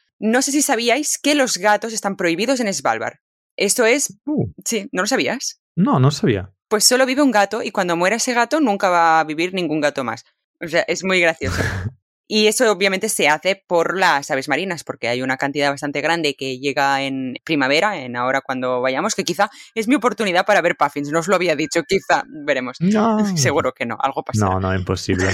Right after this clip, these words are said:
Speaker 1: <laughs> Y obviamente tienen que profundizar en la protección de estas aves marinas, además de toda la fauna que hay alrededor. Que no sé si hay lemmings.
Speaker 2: Sí.
Speaker 1: ¿Y cómo han llegado?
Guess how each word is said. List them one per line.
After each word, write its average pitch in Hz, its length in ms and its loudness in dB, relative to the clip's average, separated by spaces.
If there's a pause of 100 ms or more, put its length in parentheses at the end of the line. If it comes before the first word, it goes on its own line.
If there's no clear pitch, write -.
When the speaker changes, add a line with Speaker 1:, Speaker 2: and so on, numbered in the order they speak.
(260)
Speaker 1:
<laughs> 285 920 -6
Y 190 380 4
obviamente 175 380 0
tienen 160 240 -2
que 123 520 2
profundizar 139 520 -2
en 156 80 -2
la 160 80 -2
protección 127 580 -10
de 135 220 0
estas 120 320 -4
aves 151 200 -2
marinas, 170 420 -4
además 127 320 -6
de 127 80 -8
toda 123 180 -2
la 120 100 -4
fauna 131 280 -4
que 135 100 -8
hay 135 80 -2
alrededor. 131 440 -4 (600)
Que 190 100 2
no 202 160 0
sé 466 140 0
si - 160 0
hay 156 80 0
lemmings. 131 640 -4 (200)
Speaker 2:
Sí. 98 220 0 (240)
Speaker 1:
¿Y - 60 -12
cómo 180 220 -2
han 160 80 -2
llegado? 160 380 -4